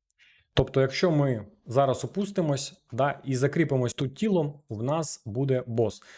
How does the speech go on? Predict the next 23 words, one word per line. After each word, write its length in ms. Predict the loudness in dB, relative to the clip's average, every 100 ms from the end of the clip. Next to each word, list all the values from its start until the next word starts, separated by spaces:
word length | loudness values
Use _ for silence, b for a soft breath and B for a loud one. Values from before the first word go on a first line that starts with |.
| B
Ми, 160 | 4 4
в 40 | 2
принципі, 460 | -2 -2 -6 -4
зараз 540 | 2 2 2 -2 -18 -8
розуміємо, 540 | -4 0 2 2 0
що 160 | -2 0
в 20 |
нас 240 | 0 -2 -2
є 80 |
максимум, 560 | -2 -2 -2 -2 -4 -6
у 80 | -6
нас 280 | -4 -4 -4
є 60 | -2
мінімум, 560 | 0 0 0 -2 -4 _ -4
і 220 | -2 -2
куди 280 | -2 0 2
би 120 | 2
ми 160 | 4
не 100 | 2
пішли, 500 | 0 -4 -2 -4 -4 -6
вище 440 | -2 -2 -2 -4
або 160 | -2 -2
нижче, 480 | -2 -4 -6 -10